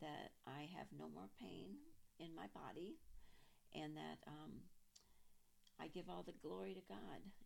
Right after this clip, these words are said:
and that this is, this is an absolute January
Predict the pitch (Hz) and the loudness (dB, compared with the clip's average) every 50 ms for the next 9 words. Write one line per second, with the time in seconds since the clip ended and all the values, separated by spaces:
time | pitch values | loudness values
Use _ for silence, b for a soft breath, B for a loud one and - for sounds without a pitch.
0 | - - 151 156 160 151 143 - - 170 170 - - - 170 - - - - - | -2 0 2 2 2 2 0 0 0 -2 -2 0 0 0 0 0 -2 -4 -6 -8
1 | - - - - - - 180 175 - 151 156 151 - - - - - - - - | -12 -16 -12 -6 -2 -2 -2 0 0 0 0 0 -2 -6 -8 -10 -12 -14 -16 -16
2 | - - - - - - - - - - 156 165 - 170 175 180 - - - - | -16 -16 -18 -18 -20 -20 -18 -4 0 0 2 2 4 2 2 0 -2 -4 -4 -2
3 | 196 185 185 190 185 240 - - B B B B B B B B - - - - | 0 2 2 2 2 0 -2 -6 B B B B B B B B -8 -8 -8 -8
4 | - - - - - - - 180 180 190 202 202 202 202 196 208 202 190 185 190 | -8 -8 -10 -6 0 4 6 6 8 8 6 6 4 4 4 4 4 4 4 4
5 | 196 196 | 2 2